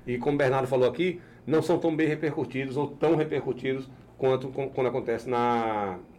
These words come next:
na Europa. A gente precisa ficar esperto com relação a isso também, porque se a gente pensar como humanidade, na crise humanitária, a gente tem que pensar realmente no mundo todo. São pessoas que não têm acesso. Os ucranianos, eles, de certa forma, é, é,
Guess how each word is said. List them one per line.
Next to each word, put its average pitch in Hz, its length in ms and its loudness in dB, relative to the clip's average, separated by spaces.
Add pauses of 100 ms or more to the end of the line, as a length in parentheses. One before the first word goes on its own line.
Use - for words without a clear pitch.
(160)
na 120 120 0
Europa. 127 320 0 (300)
A - 20 -18
gente - 160 -16
precisa 131 200 -2
ficar - 140 0
esperto 120 300 -2
com 123 60 -4
relação 120 300 -2
a 113 80 -4
isso 104 160 -8
também, 110 360 -4 (340)
porque 131 260 0
se - 140 -2
a 127 60 4
gente 143 140 2
pensar 131 540 2 (380)
como 123 460 2 (840)
humanidade, 139 720 4
na 120 120 2
crise 135 260 0
humanitária, 127 500 4
a 139 40 2
gente 131 100 0
tem 151 80 -4
que - 60 -14
pensar 151 240 0
realmente 151 360 0
no 156 80 0
mundo 156 240 2
todo. 156 320 2
São 131 120 0
pessoas 139 360 0
que 185 100 -4
não 170 120 4
têm 180 160 0
acesso. 160 500 -2 (380)
Os 135 140 -2
ucranianos, 165 600 4
eles, 160 160 4
de 151 100 -2
certa 151 340 2
forma, 175 540 2 (680)
é, 127 160 0
é, 127 480 8